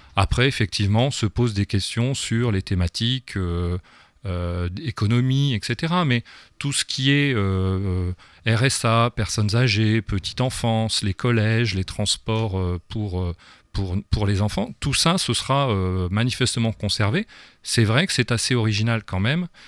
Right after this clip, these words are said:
il faut le reconnaître, de démarrer une élection, une campagne électorale sans avoir effectivement la ligne de route claire, précise.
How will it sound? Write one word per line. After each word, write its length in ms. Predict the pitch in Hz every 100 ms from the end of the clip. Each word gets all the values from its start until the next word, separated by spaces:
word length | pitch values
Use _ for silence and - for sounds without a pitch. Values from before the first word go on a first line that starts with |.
| - 110
il 80 |
faut 140 | 104 113
le 80 | 98
reconnaître, 580 | 98 101 127 156 -
de 120 | 95 98
démarrer 460 | 127 135 120 113
une 180 | 98 104
élection, 600 | 120 117 - - 127 113
une 120 | 90
campagne 380 | - 131 135 127
électorale 580 | 104 95 - 95 135 165 - - -
sans 360 | - 123 104
avoir 340 | 104 113 143 135
effectivement 580 | - 98 - 98 127
la 160 | 123 95
ligne 220 | 104 123
de 100 | 104
route 400 | 98 110 - - - - _ -
claire, 500 | 123 120 151 - - -
précise. 580 | - 104 - 139 170